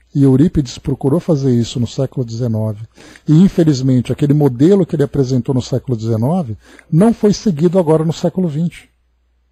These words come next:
Porque as escolas voltaram para esse método tradicional, de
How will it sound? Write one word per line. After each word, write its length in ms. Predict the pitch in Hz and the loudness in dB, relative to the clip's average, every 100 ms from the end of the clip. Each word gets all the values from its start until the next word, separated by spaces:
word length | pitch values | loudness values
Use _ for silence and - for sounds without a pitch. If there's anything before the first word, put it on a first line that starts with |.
| _ _ _ _ | _ _ _ _
Porque 200 | - 151 | -2 0
as 100 | 131 | 0
escolas 460 | 147 - 160 151 | -2 0 2 2
voltaram 640 | 127 185 196 - 180 214 156 | 0 0 0 0 2 2 0
para 160 | 147 131 | 2 2
esse 180 | 120 | 2
método 400 | 127 120 117 120 | -2 -2 -2 -8
tradicional, 720 | 110 - 117 - 127 113 117 - _ _ _ _ _ _ _ _ _ _ _ | -10 -8 -8 -8 -6 -6 -10 -16 _ _ _ _ _ _ _ _ _ _ _
de 420 | 135 143 139 147 | 0 2 4 2